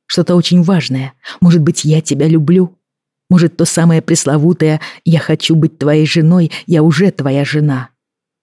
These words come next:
Крей коснулся моих губ своими, нежно затыкая. После прошептал: "Молчи, я все знаю. И да,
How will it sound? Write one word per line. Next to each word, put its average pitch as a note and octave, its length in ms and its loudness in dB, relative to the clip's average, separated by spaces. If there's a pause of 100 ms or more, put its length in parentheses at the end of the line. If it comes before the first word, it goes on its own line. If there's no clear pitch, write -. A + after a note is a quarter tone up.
(300)
Крей D3+ 160 0
коснулся D3 480 -2
моих C#3+ 200 -2
губ D3 160 -4
своими, C#3+ 380 0
нежно C#3 360 -2
затыкая. B2 680 -8 (400)
После D#3 260 -2
прошептал: B2 760 -8 (600)
"Молчи, - 380 -6 (540)
я C4 160 -6
все - 180 -10
знаю. - 480 -14 (580)
И A3+ 120 0
да, B2 320 -10